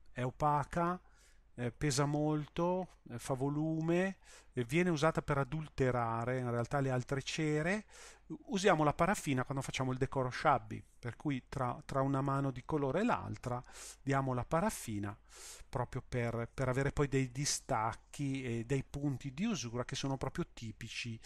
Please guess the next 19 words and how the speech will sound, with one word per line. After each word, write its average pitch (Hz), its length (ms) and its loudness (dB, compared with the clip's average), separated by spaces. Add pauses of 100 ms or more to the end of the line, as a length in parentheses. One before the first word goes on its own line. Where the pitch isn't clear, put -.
(280)
del, 117 640 0
del 131 200 2
decoro 120 420 -2
shabby. 98 580 -10 (1600)
Per 135 220 -4
cui, 143 320 0 (360)
ehm, 120 920 -2
di 143 180 -6
solito 185 840 2 (500)
quando, 147 640 2
eh, 127 400 -4 (260)
parliamo 147 400 2
nel 143 160 0
restauro 147 500 2
di 135 160 -12
cere, 151 560 2 (400)
parliamo 147 380 2
di 135 160 0
encaustico. 107 1040 -4